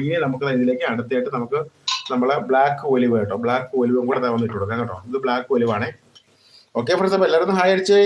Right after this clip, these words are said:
നിങ്ങൾ ഹായ് ഹലോ ഒക്കെ വരുമ്പോഴത്തേക്കാണ് കേസ് നമുക്ക് ദാ ഒരു കിടിലം അടിപൊളി ഒരു ഇൻട്രസ്റ്റ് ഉള്ളത് ഇതൊക്കെ ചെയ്യാനായിട്ട്. അപ്പൊ നമുക്ക് ദാ ബ്ലാക്ക് ഒലിവ്, കുരു ഇല്ലാത്ത ബ്ലാക്ക് ഒലിവ് നോക്കി എടുക്കാൻ ശ്രദ്ധിക്കുക കേട്ടോ. കുരു വേണ്ട, കുരു ഇല്ലെങ്കിൽ നമുക്ക് ദാ അടിപൊളി ടേസ്റ്റ് കഴിക്കാൻ പറ്റും കേട്ടോ.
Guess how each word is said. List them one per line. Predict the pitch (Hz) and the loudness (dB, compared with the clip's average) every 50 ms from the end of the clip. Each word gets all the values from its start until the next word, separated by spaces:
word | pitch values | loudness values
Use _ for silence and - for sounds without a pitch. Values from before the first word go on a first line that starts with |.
| 202 202 202 | 4 2 -2
നിങ്ങൾ | 143 135 139 147 143 | -4 -2 -2 0 0
ഹായ് | 139 127 135 151 151 | 0 2 2 2 2
ഹലോ | 147 143 143 147 | 2 2 2 2
ഒക്കെ | 151 156 | 2 2
വരുമ്പോഴത്തേക്കാണ് | 143 139 143 139 147 143 147 147 147 143 135 | 2 2 2 0 -2 -2 -2 -2 0 0 0
കേസ് | 139 135 139 139 | 0 -2 -2 -4
നമുക്ക് | 131 127 139 139 | -4 -2 -2 0
ദാ | 139 139 | 0 2
ഒരു | 139 139 127 - | 2 0 0 0
കിടിലം | 127 123 131 151 147 - - - - _ _ _ - 120 | -2 -2 -2 -2 -4 -6 -12 -20 -20 _ _ _ -4 -4
അടിപൊളി | 123 120 - - - 202 - 170 160 156 | -4 -2 -2 0 0 2 4 4 6 6
ഒരു | 151 147 131 | 6 6 4
ഇൻട്രസ്റ്റ് | 123 123 143 143 - 143 | 4 2 2 0 0 0
ഉള്ളത് | 123 123 123 | 2 2 2
ഇതൊക്കെ | 120 120 123 117 113 | 2 0 -2 -4 -4
ചെയ്യാനായിട്ട്. | 110 110 120 120 117 113 120 160 214 - - - - - - - - _ - | -2 -2 -2 -2 -2 -2 -2 -4 -6 -8 -10 -18 -20 -20 -20 -20 -20 _ -10
അപ്പൊ | 120 123 135 | -4 -2 0
നമുക്ക് | 135 135 143 143 139 | 0 0 0 0 0
ദാ | 139 135 131 131 | 0 0 0 2
ബ്ലാക്ക് | 123 123 131 143 143 - 139 131 | 2 2 2 0 0 0 0 2
ഒലിവ്, | 127 123 120 117 117 120 - | 2 2 2 0 -2 -6 -6
കുരു | 151 165 165 196 185 151 | -2 0 2 2 2 2
ഇല്ലാത്ത | 143 135 143 139 139 160 170 165 139 | 2 0 0 0 0 -2 -2 0 0
ബ്ലാക്ക് | 127 127 123 127 131 | 0 0 0 0 0
ഒലിവ് | 123 123 123 123 | 0 2 2 0
നോക്കി | 120 117 147 135 | 0 -2 -2 -2
എടുക്കാൻ | 113 113 127 127 123 | -2 -2 -4 -6 -6
ശ്രദ്ധിക്കുക | 117 104 101 101 101 107 | -6 -6 -4 -4 -4 -2
കേട്ടോ. | 104 104 104 104 - | -2 -2 -2 -2 -2
കുരു | 123 127 139 139 | 0 2 2 2
വേണ്ട, | 117 104 98 110 135 - - _ _ _ _ _ _ _ _ _ _ - - | 2 0 -2 -2 -4 -6 -8 _ _ _ _ _ _ _ _ _ _ -6 -2
കുരു | 135 139 156 156 143 | -2 0 0 0 0
ഇല്ലെങ്കിൽ | 135 143 135 131 147 143 139 | 0 0 0 0 0 0 0
നമുക്ക് | 131 127 135 131 135 | 0 0 0 0 0
ദാ | 131 - - - | 0 -2 -2 -6
അടിപൊളി | 117 - 143 143 143 143 135 120 | -6 -6 -4 -2 -2 -2 0 0
ടേസ്റ്റ് | 117 113 117 135 127 - | -2 -4 -4 -4 -4 -4
കഴിക്കാൻ | 107 104 104 104 117 107 95 | -4 -4 -4 -4 -4 -6 -6
പറ്റും | 92 101 98 110 | -8 -10 -8 -8
കേട്ടോ. | 107 110 101 | -6 -6 -8